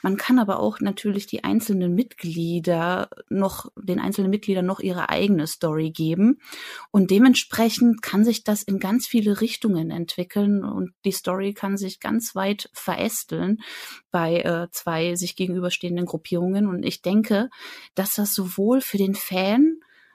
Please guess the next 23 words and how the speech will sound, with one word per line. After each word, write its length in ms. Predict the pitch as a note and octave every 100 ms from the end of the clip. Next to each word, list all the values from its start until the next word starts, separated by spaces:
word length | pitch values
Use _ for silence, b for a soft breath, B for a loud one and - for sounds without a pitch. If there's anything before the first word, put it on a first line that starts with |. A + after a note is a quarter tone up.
| b -
ähm, 380 | G3 F#3+ F#3+ G3
als 200 | G3 G#3
auch 120 | G#3
eben 240 | - G#3+ G#3
f-, 220 | G#3 - _ _
dem 200 | G#3 G3
Promoter 880 | F#3 F#3 F#3 A3+ A3+ G3 A3+ - B3 - - - - _ _ _ -
viele 380 | - A3 G#3 G3+
Möglichkeiten 760 | F#3+ G#3+ A3 C4 - A#3+ A#3+ A#3+
gibt, 580 | B3+ - - - - G#3+
da 400 | F3+ F#3 G3+ -
Stories 520 | - G3 G3 A3 A3
zu 100 | -
spinnen, 560 | - - G#3+ B3+ C4 C#4+ B B B B
die 100 | G#3+
dann 220 | A3 A3+ G#3
letzten 360 | A#3 - G#3+
Endes 680 | - G#3 G#3+ G#3+ A#3+ - - -
in 400 | G3+ G3 G3 G3
einem 140 | F#3+
großen 680 | F#3 F3+ A3 - F#3+ - -
Finale 540 | - G3+ F3+ E3+ G#3 E3
enden. 600 | D#3+ F3 - G3 G#3